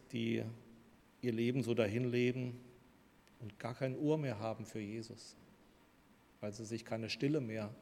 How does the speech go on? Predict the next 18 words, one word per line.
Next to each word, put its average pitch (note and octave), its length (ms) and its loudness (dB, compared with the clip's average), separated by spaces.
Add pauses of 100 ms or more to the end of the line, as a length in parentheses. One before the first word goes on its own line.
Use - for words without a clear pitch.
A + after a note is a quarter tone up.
(680)
nehmen, A#2 540 -2 (220)
gönnen? G#2+ 300 -2 (3000)
Und A2 60 -6
bei A2 100 2
denen A2+ 280 2
deswegen A#2+ 420 4
diese A2+ 240 0
Zuversicht, A2 840 0
die A#2 100 -4
aus G2+ 260 -4
Gottes - 560 0
Zusagen, A2+ 840 2
aus G2+ 220 -2
Gottes B2+ 480 2
Wirken, C3 380 8
aus G#2+ 220 0
Gottes B2 400 0
leidenschaftlichem B2 960 6